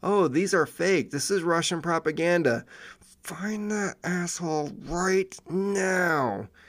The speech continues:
is, uh, what's really happening in the background, as we will find out from this series of articles I found, and each <laughs> one is different in their own way. Yes, U S is spying on Zelensky. Here's what's known so far from the leaked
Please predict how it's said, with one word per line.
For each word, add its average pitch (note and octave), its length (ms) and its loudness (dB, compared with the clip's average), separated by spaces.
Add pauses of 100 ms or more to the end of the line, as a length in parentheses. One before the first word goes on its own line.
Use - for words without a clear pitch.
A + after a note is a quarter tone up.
(140)
is, A#2 240 -2
uh, B2+ 240 4
what's C3 340 2
really C3 220 6
happening A#2 480 0
in A2 160 -4
the G#2+ 80 -2
background, B2 720 0 (240)
as A2+ 340 -4
we B2 200 0
will A2+ 400 0
find C3 340 -4
out D3+ 240 4
from B2 220 0
this A#2 280 0 (120)
series A#3+ 500 2
of E3 140 2
articles F3 560 4
I C3 160 4
found, D#3 480 4
and C3 200 -4
each F#3 260 4
<laughs> - 260 -14
one - 160 -4
is A3 180 2
different G3+ 480 2
in E3+ 120 0
their E3 180 8
own E3 240 8
way. C#3 380 6 (840)
Yes, C3 360 -4
U G3+ 200 4
S G3 220 2
is E3+ 80 -4
spying E3 380 2
on F3 180 4
Zelensky. F3+ 640 2
Here's D#3+ 420 2
what's F3 280 2
known D3+ 420 4
so C#3+ 300 4
far A#2 320 2
from C#3+ 180 -6
the D3+ 80 2
leaked B2 400 0